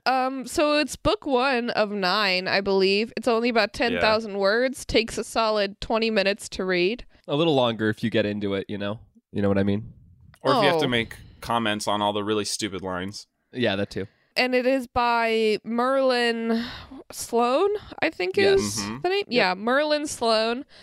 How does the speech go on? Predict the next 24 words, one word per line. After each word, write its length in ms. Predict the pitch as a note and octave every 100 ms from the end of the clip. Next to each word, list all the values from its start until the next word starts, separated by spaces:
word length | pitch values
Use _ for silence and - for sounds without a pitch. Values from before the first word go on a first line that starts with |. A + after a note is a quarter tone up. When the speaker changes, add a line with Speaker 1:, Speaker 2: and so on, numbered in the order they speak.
| -
Speaker 1:
Uh, 280 | - G3+ G3
Merlin 380 | G#3+ A3 A#3+ A#3
Speaker 2:
Which 60 | A3+
is 20 |
our 40 |
Speaker 1:
is 80 | A3
Speaker 2:
second 340 | - B2 C#3+ C#3
occurrence 480 | C#3+ - A#2 A#2+ C#3
of 80 |
the 80 | C3
name 180 | A#2 A2
Sloan 540 | C3+ A2+ F2+ E2+ E2+
in 100 | F#2+
these 220 | G2+ G#2 G2+
author 460 | E2+ F2 E2 F#2+ -
names. 560 | G2+ E2 E2 A#2 - - -
Speaker 1:
And 240 | A#3 A3+
Speaker 3:
Mm-hmm. 60 | A#3
Speaker 1:
Merlin 360 | A3+ B3+ C4+
is 140 | C4+ C#4+
spelled 320 | - B3+ C4
with 140 | C#4
a 80 | C#4
Y. 560 | A#3+ B3+ D4 G#2+ D2+